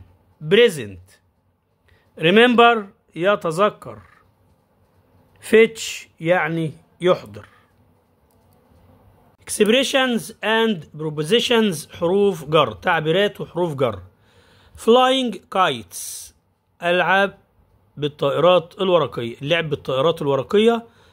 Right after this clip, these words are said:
Flying kites. Go skiing، go skiing يذهب للتزحلق.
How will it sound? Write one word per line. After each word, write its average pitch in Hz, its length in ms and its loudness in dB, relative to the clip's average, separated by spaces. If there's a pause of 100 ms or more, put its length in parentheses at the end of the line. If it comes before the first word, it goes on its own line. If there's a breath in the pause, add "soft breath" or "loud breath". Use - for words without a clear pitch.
(200 soft breath)
Flying 175 440 0
kites. 117 720 -12 (480)
Go 240 360 6
skiing، 143 720 -4 (360)
go 175 360 4
skiing 226 560 -2 (480 soft breath)
يذهب 165 600 0
للتزحلق. 151 1120 -4